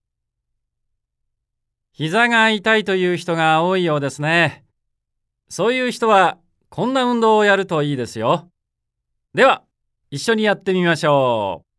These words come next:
う。まず、椅子に座って、両手で椅子をしっかり持ってください。そして、左足を前に上げてください。足はまっすぐですよ。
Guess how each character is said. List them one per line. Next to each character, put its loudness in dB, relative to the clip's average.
う。 -12
ま 0
ず、 -2
椅 -12
子 -6
に -2
座 -2
っ -6
て、 -2
両 2
手 0
で 2
椅 -10
子 -6
を 4
し -10
っ -20
か 2
り 0
持 2
っ -6
て -8
く -10
だ -8
さ -6
い。 -2
そ -8
し -12
て、 0
左 2
足 0
を 2
前 4
に 0
上 -4
げ -2
て -2
く -4
だ 0
さ -2
い。 -8
足 -4
は 4
ま 2
っ 0
す -6
ぐ -2
で 0
す -6
よ。 2